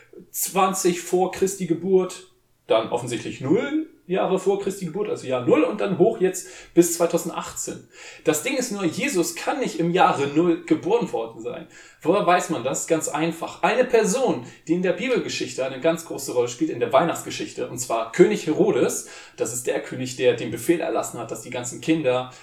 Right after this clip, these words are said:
ähm, getötet werden sollen, der ist im Jahre vier vor Christi Geburt gestorben.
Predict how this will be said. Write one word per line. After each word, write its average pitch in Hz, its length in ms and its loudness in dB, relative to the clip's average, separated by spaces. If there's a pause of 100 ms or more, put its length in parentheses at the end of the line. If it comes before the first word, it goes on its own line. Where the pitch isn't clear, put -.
(220)
ähm, 107 380 -2 (100)
getötet 151 460 -2
werden 107 340 -4
sollen, 156 500 -8 (1160)
der 170 720 4 (140)
ist - 240 2
im 160 120 0
Jahre 135 560 -2
vier 214 680 -6
vor - 560 0
Christi - 400 -6
Geburt 110 500 -12 (440)
gestorben. - 480 -4